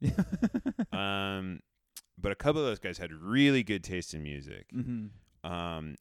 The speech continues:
Speaker 2: and one of them made a mixtape or mix C D of he, it's his sort of, he used to do this every year, but this is the one I remember getting. Uh, and he called it, it was Crunch Berries two thousand three was the name of the
Speaker 1: <laughs>
Speaker 2: mix C D. And he gave it to me. And, like, a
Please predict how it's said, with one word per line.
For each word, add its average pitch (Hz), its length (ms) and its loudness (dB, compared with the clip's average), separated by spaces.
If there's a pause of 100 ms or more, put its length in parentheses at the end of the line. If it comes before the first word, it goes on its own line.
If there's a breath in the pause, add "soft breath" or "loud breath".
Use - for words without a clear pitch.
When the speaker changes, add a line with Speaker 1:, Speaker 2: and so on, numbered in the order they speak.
Speaker 2:
and 80 220 -8
one 123 240 2
of 123 120 0
them 92 400 -4
made 90 540 -6
a 73 180 -10
mixtape 78 720 -10 (320)
or 82 80 -8
mix 90 240 -8
C 82 140 -10
D 65 340 -14 (580)
of 76 480 -10 (280)
he, 85 320 -12
it's - 180 -10
his 87 160 -8
sort 90 220 -4
of, 80 100 -6
he 98 80 -8
used 127 160 -2
to 107 60 -6
do 104 100 -4
this 98 160 -4
every 78 180 -8
year, 76 240 -10
but 67 140 -14
this 95 160 -6
is 90 80 -10
the 90 100 -4
one 82 160 -6
I 76 80 -8
remember 73 340 -12
getting. 69 480 -12 (580 soft breath)
Uh, 78 340 -10
and - 100 -20
he 80 60 -20
called 80 240 -10
it, 58 120 -12 (100)
it 73 60 -14
was 71 120 -10
Crunch 127 400 -4
Berries 90 340 -2
two 98 220 -6
thousand 90 380 -2
three 80 260 -4 (100)
was 180 120 -6
the 80 80 -8
name 78 120 -6
of 76 60 -10
the 73 60 -10
Speaker 1:
<laughs> - 20 -12
Speaker 2:
mix 71 140 -12
C 67 100 -14
D. 67 120 -12
And 50 100 -16
he 73 40 -14
gave 87 160 -4
it 87 100 -6
to 80 80 -14
me. 71 240 -12
And, 82 100 -12
like, 80 220 -12 (320)
a 82 100 -10